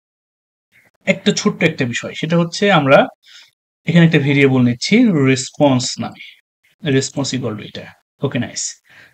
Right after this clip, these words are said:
তাহলে আমাদের কার মধ্যে রয়েছে? রেসপন্সের মধ্যে রয়েছে। একটা রো নামে একটা ভেরিয়েবল তৈরি করলাম।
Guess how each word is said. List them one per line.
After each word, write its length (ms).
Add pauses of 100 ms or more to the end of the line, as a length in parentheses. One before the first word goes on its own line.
তাহলে 220
আমাদের 400
কার 220
মধ্যে 220
রয়েছে? 320
রেসপন্সের 800
মধ্যে 240
রয়েছে। 460
একটা 160
রো 140
নামে 180
একটা 160
ভেরিয়েবল 380
তৈরি 160
করলাম। 300